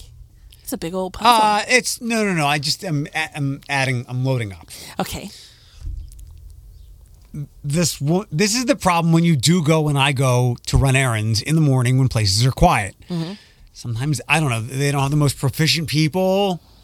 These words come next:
Speaker 2: Um, there was a woman who was struggling to get checked out. She grabbed, she, she took the scanner herself and was trying to scan it herself. And it was a big thing.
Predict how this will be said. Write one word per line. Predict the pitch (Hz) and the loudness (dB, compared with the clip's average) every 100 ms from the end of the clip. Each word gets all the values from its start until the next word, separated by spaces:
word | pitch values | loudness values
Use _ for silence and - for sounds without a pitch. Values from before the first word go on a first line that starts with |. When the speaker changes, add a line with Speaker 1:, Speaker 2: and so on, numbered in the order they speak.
| - - - | -20 -18 -2
Speaker 2:
Um, | 127 127 131 123 123 117 - - - - - - - _ - | 2 4 4 4 4 2 -8 -20 -20 -20 -20 -20 -20 _ 2
there | 131 131 | 6 8
was | 139 151 | 6 4
a | |
woman | 151 143 139 151 151 | 6 6 6 4 2
who | 123 127 | 2 4
was | 120 107 | 4 2
struggling | 139 131 131 147 135 | 2 2 4 4 4
to | 131 | 2
get | 143 | 2
checked | - 143 - | 0 0 2
out. | 127 120 - _ _ _ _ _ _ - | 2 2 -2 _ _ _ _ _ _ -12
She | - | -8
grabbed, | 113 135 120 131 143 151 127 - | -6 -6 -4 0 0 0 -4 -12
she, | 127 151 | -14 -10
she | - 127 | -10 -10
took | - 165 156 120 | -6 -6 -6 -6
the | 143 | -4
scanner | - - 147 143 147 | -4 -4 -4 -4 -4
herself | 147 151 139 131 | -4 -2 -4 -4
and | 147 | -4
was | 123 | -4
trying | 147 139 | -2 -2
to | |
scan | - - - 139 139 | 0 0 0 0 0
it | 147 | -2
herself. | 131 139 - 120 127 - - - - - - | -4 -2 0 0 -2 -4 -8 -12 -16 -18 -10
And | 139 147 | -6 -4
it | |
was | 147 | -2
a | 139 | 0
big | 127 160 131 | 0 0 -2
thing. | - 156 143 139 147 156 143 | -2 0 2 0 0 0 0